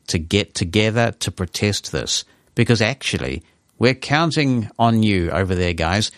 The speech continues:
If this isn't challenged, I think you'll find, like a virus, this will spread around the world and threaten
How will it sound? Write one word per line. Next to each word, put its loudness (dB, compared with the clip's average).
If -2
this 2
isn't 2
challenged, -2
I 0
think 0
you'll 2
find, -2
like 0
a 2
virus, 0
this 2
will -2
spread 0
around 2
the 2
world 0
and 2
threaten -2